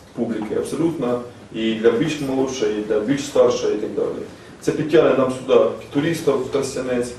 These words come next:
а, естественно, там не туристи, там питання,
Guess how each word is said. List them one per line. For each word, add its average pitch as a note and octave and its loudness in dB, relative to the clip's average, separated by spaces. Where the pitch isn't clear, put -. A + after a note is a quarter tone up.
а, A2 6
естественно, B2 -2
там C3+ 4
не C3+ 2
туристи, D3+ -4
там A2+ 0
питання, B2 2